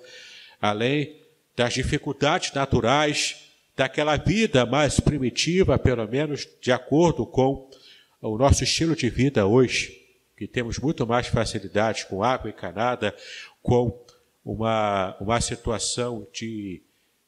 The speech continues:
de higienização também muito mais avançado. Temos hoje condições de termos uma vida mais confortável,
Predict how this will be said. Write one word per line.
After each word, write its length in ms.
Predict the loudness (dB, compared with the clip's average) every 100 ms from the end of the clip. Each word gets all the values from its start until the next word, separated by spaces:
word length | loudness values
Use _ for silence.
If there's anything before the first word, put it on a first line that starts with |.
| -10
de 120 | -6
higienização 920 | -4 -4 -2 -2 -2 -2 0 2 2
também 360 | 0 -2 0 0
muito 280 | 0 0
mais 240 | 2 2 2
avançado. 840 | 0 -2 0 2 2 0 0 -2 -4 _ _ _ _ _ _ _ _
Temos 320 | -2 -2 0
hoje 300 | 2 2 0
condições 800 | 0 0 2 0 0 2 4 4
de 80 | 0
termos 320 | -2 0 0
uma 220 | 0 -2
vida 320 | 2 0 2 2
mais 240 | 2 0
confortável, 1000 | 2 2 4 0 2 4 4 4 2 0